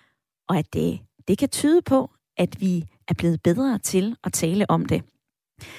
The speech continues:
Han forklarer det i hvert fald sådan, at vi i stigende grad lever i en, øh, ekspressiv følelseskultur, og det betyder helt konkret, at det er okay, at vi udtrykker os i det offentlige rum på en, øh, følelsesmæssig måde.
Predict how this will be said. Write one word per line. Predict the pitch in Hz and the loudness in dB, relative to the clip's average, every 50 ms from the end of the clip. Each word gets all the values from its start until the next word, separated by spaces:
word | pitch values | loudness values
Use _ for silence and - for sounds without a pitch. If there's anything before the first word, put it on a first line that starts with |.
| - - - - _ - | -20 -20 -20 -14 _ 2
Han | 285 285 294 | 2 4 4
forklarer | 294 294 - 339 339 320 | 2 2 4 4 4 6
det | 254 | 6
i | 247 254 | 6 6
hvert | 269 262 - | 6 4 4
fald | 254 254 226 | 2 0 0
sådan, | - - 254 269 262 240 233 247 240 - | 2 2 2 4 4 4 4 2 2 2
at | 208 190 170 | 2 2 2
vi | 175 196 | 2 -2
i | 190 | 0
stigende | 180 - - - 285 311 370 277 | 0 0 0 2 2 2 2 0
grad | - - - 254 240 196 | 0 2 2 2 4 4
lever | 190 190 208 226 262 247 | 4 4 4 6 6 4
i | - - 190 185 | 4 2 2 2
en, | 175 175 165 160 | 4 4 4 4
øh, | 165 156 - - | 4 2 4 4
ekspressiv | 269 302 - - - - 202 - - 220 214 - | 2 2 0 -2 -2 -2 -2 0 2 2 2 2
følelseskultur, | - - - - 247 285 339 - - 220 - - - 185 170 - - - 208 196 - _ - - _ _ _ _ _ _ _ - | 0 -2 2 4 6 6 4 4 0 -2 -4 -2 -2 -2 -2 0 2 4 4 4 4 _ -10 -20 _ _ _ _ _ _ _ -10
og | - | -2
det | - 220 | -2 -2
betyder | - 277 - - 339 320 240 | 0 0 0 2 4 4 4
helt | 226 240 302 269 - | 4 4 2 -2 -2
konkret, | - 190 175 - 254 262 - | -2 -4 -2 0 0 0 0
at | 185 180 - | 0 0 2
det | 196 180 | 2 2
er | 175 - | 2 4
okay, | - 269 302 - - 254 240 269 | 4 2 2 2 2 2 2 2
at | - - 220 180 | 2 0 -2 -2
vi | 190 175 - | -2 -2 2
udtrykker | 233 285 285 - - 214 190 - 175 | 2 2 2 2 0 0 2 2 2
os | 185 170 - - - - - - - - - _ - | 2 2 2 0 0 -2 -2 -2 -4 -8 -16 _ -2
i | 214 | 0
det | 185 180 - | 0 2 4
offentlige | - 208 262 - 294 254 226 214 | 2 2 2 4 2 2 2 4
rum | - 226 240 233 - | 2 0 0 0 0
på | - - | 0 2
en, | 180 170 170 175 | 2 2 2 0
øh, | - - | 0 -2
følelsesmæssig | 185 - - 202 240 294 - - 226 - - 196 185 190 - 180 | -2 0 2 2 2 2 0 -2 -2 0 2 0 0 2 0 0
måde. | 185 170 170 175 208 247 | 2 4 4 4 4 4